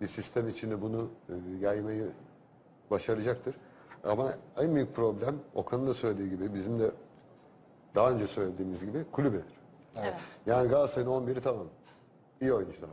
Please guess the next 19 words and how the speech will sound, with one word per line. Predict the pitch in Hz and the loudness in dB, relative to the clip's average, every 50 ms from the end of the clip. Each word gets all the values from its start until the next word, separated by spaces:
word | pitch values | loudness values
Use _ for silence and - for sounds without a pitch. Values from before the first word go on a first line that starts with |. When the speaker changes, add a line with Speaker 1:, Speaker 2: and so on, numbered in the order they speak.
| 78 | -4
Speaker 1:
hakikaten | 95 117 113 - 104 92 - 85 85 | -4 -4 -2 -2 -4 -6 -6 -8 -10
kaliteli | 85 - 87 82 - - 80 120 | -10 -12 -12 -12 -10 -6 -4 -4
Speaker 2:
Rekabet. | 110 - 113 | -4 -4 -4
Speaker 1:
oyuncular. | 110 107 110 107 95 90 - - | -6 -4 -6 -8 -10 -10 -4 -2
Ama | 110 117 135 135 127 127 127 - - - - - - - - - - - - - - - - - - - | 0 2 2 2 0 -2 -4 -8 -14 -20 -20 -20 -20 -20 -20 -20 -20 -20 -20 -20 -20 -20 -20 -20 -20 -2
kalite | - 107 117 120 - 131 | 0 2 2 2 2 2
farkı | 113 120 113 104 98 - 120 - - - - - - - - - - - | 2 2 2 2 0 -2 -4 -6 -6 -10 -16 -20 -20 -20 -20 -20 -10 0
çok | - 135 127 - - | 2 2 2 2 -4
farklı. | - - 82 78 - - - - - - - - - - - | -10 -12 -14 -14 -16 -20 -20 -20 -20 -20 -20 -20 -20 -12 -6
Yani | - 101 101 101 95 - | -2 -2 0 0 -2 0
kulübeden | - 120 131 131 120 107 107 101 | 0 2 4 4 4 4 2 2
gelen | 104 107 107 110 113 | 2 2 2 4 2
oyuncuyla | 113 110 113 107 113 113 104 101 95 - - - - - - - - - - - - - | 2 0 0 0 0 2 2 2 2 0 -2 -10 -18 -20 -20 -20 -20 -20 -20 -14 -2 2
ilk | 120 123 120 - | 2 2 4 4
on | 127 123 117 | 4 4 4
birdeki | 110 107 104 104 - - 117 | 2 2 0 0 0 0 0
oyuncu | 107 104 104 107 117 | 0 2 2 0 2
arasında | 110 104 95 - - 113 101 | 2 0 -2 -2 -6 -6 -4
çok | - 127 120 | -2 -2 -2